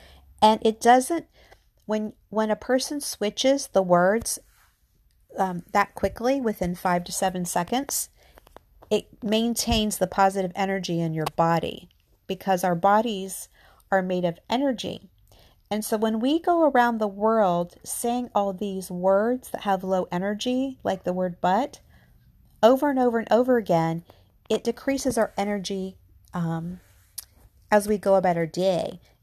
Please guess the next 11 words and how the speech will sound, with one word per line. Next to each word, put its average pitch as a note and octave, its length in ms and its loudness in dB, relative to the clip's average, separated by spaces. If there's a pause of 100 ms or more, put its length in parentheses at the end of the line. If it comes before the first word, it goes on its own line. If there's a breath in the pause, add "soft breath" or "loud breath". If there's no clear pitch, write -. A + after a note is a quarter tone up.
in F#3+ 60 -4
our F#3 120 -2
minds, G3+ 640 -2 (100)
and F#3+ 140 -2
it F3+ 120 0
affects G#3 400 -4
our F3+ 120 0
external G#3 580 -2
world E3+ 260 0
as E3+ 220 -4
well. F#3 420 0